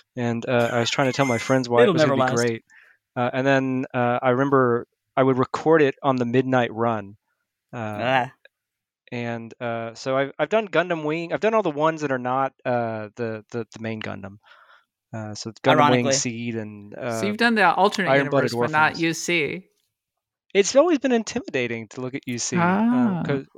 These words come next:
Speaker 1: 'cause when you're, well, when I was younger, it was like, "Oh, this is old anime. This doesn't look right. <laughs> Where the, where are the sharp
Speaker 2: This doesn't
Speaker 1: lines?"
Speaker 2: look right. Yeah.
Speaker 1: <laughs> Uh, but,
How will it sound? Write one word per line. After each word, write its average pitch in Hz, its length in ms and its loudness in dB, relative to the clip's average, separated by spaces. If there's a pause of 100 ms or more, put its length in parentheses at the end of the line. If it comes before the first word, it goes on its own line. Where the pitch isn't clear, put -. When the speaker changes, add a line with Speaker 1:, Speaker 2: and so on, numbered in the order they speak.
(140)
Speaker 1:
'cause 160 160 0
when 180 140 0
you're, 180 180 -2
well, 180 280 4
when 190 120 4
I 185 60 6
was 165 180 2
younger, 190 280 2
it 131 40 -2
was 127 100 -4
like, 131 140 -4
"Oh, 131 60 -2
this 196 160 -8
is 113 160 -8
old 147 200 -2
anime. 110 420 -6
This 156 120 -8
doesn't 120 220 -4
look 104 160 -10
right. 117 260 -2
<laughs> - 60 -20
Where 135 120 -2
the, 151 200 -6
where 151 140 0
are - 20 0
the 147 80 2
sharp 151 240 0
Speaker 2:
This 131 100 -8
doesn't 117 200 0
Speaker 1:
lines?" 196 100 -4
Speaker 2:
look 185 140 -6
right. 151 200 -6 (200)
Yeah. - 300 0
Speaker 1:
<laughs> - 60 4 (600)
Uh, 135 340 2 (160)
but, 151 280 2